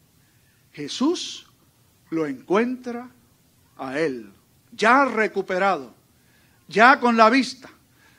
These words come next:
ya habiendo pasado por todo este proceso injusto y habiendo sido incluso expulsado. Y Jesús le dice, "¿Crees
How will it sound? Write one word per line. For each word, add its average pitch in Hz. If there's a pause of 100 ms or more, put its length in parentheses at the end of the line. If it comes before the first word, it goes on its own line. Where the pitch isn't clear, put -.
ya 226
habiendo 277
pasado 247
por 220
todo 254
este 233
proceso 220
injusto 208 (460)
y 233
habiendo 254
sido 277
incluso 262
expulsado. 233 (480)
Y 214
Jesús 202
le 175
dice, 233 (240)
"¿Crees -